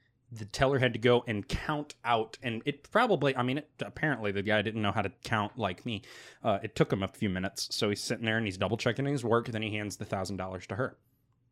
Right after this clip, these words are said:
She gets the thousand dollars, takes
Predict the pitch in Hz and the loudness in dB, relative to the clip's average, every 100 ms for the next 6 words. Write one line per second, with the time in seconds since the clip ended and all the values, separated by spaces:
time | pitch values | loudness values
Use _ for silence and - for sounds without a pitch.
0 | _ _ _ _ - - _ _ _ _ | _ _ _ _ -18 -18 _ _ _ _
1 | - 110 101 - 113 120 120 135 110 110 | -10 -4 -4 -4 -2 2 2 2 0 0
2 | 113 - 135 127 - - | -4 -4 -4 -2 -6 -10